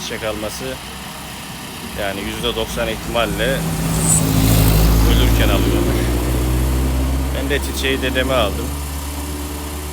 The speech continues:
Allah'ım inşallah azabı varsa azaplarını affeyler. Zaten yatakta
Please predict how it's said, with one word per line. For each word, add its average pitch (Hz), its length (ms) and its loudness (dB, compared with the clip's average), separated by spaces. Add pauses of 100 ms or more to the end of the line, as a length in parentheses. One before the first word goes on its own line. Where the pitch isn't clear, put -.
(1160)
Allah'ım 123 440 0
inşallah 120 480 -4
azabı 113 380 -2
varsa 117 260 -4
azaplarını 110 640 -4
affeyler. 110 480 -6 (880)
Zaten 117 320 -2
yatakta 113 720 -4